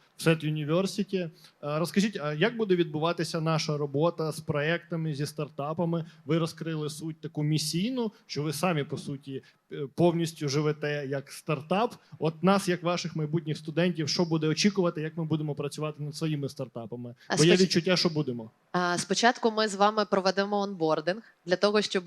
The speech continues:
Speaker 2: виокремити і ви розуміли наші сильні сторони і свої сильні сторони як студенти.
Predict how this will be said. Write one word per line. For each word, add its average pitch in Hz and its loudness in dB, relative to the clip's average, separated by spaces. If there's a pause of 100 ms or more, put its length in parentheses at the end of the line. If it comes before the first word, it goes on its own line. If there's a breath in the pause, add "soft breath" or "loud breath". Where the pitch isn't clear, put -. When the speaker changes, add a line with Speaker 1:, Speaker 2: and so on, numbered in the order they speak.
Speaker 2:
виокремити 180 2
і 196 0
ви 202 4
розуміли 185 2
наші 220 2
сильні 208 0
сторони 190 2
і 190 -2
свої 214 2
сильні 151 0
сторони 151 0
як 147 -4
студенти. 147 0